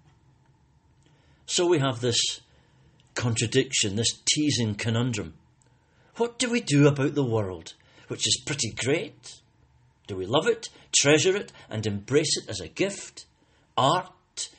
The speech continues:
music, sport, food, sex, drink, travel, pets, nature, pleasure?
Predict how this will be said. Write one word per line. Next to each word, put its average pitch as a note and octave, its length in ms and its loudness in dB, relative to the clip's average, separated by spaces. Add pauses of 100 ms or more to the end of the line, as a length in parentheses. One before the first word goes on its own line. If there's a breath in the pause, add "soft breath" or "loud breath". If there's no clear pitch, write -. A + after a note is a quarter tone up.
music, D#3 680 2 (100)
sport, - 800 0 (180 soft breath)
food, D#3 640 4 (380 loud breath)
sex, - 760 0 (180)
drink, C#3 680 2 (200 loud breath)
travel, E3 640 2 (220 loud breath)
pets, - 600 -2 (140 loud breath)
nature, F#3 680 2 (280 loud breath)
pleasure? E3+ 560 -2